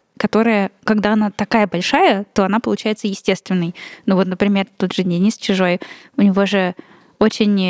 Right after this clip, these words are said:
естественно выглядят его все концерты, а я была там, например, на одном концерте два раза и видела, что это все реально подготовлено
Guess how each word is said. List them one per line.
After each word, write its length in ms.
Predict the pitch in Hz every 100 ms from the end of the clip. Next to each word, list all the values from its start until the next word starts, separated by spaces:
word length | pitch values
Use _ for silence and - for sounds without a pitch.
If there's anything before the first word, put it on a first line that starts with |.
| 175
естественно 560 | 196 - 190 - 180 165
выглядят 420 | 190 175 175 175
его 440 | 180 180 175 170 170
все 220 | - 175
концерты, 580 | 180 175 240 269 196 170
а 80 | 185
я 400 | 180 196 185 175
была 380 | - 190 196 190
там, 320 | - 180 175
например, 380 | 185 180 190 185
на 300 | 185 180 160
одном 280 | 170 190 190
концерте 420 | - 165 202 180 185
два 200 | 180 180
раза 320 | 220 247 190
и 260 | 160 185 185
видела, 360 | 202 208 196
что 160 | 180 190
это 140 | 180
все 180 | 175 190
реально 300 | 185 185 185
подготовлено 800 | - 175 180 185 190 202 208 233